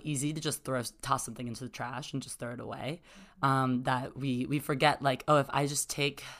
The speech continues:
um, another step, if I, if I do a little bit of Googling and figure out what I can do that's a better option, um, then I can, I can work towards that." And, um, I mean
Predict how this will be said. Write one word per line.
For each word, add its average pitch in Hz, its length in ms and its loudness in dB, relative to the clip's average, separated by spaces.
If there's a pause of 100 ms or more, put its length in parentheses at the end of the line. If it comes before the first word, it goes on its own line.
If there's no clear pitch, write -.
(140)
um, 123 440 2
another 143 280 2
step, 139 720 -4
if 143 160 -2
I, 131 320 -2
if - 100 -10
I 135 60 6
do 135 160 -2
a - 80 -2
little 147 140 0
bit 147 140 -2
of 131 140 -6
Googling 127 640 -2 (500)
and 135 140 0
figure 135 240 0
out 127 260 4
what 131 200 2
I 139 80 2
can 127 240 0
do 123 240 -2
that's 120 220 -6
a 127 40 0
better 123 400 0
option, 117 680 -4 (360)
um, 123 540 2 (540)
then 127 540 4 (140)
I 135 120 2
can, 123 420 -2
I 131 80 0
can 127 180 -2
work 127 200 -4
towards 156 320 0
that." - 400 -6
And, 123 240 -2
um, 123 380 -6 (800)
I 156 100 8
mean 135 420 2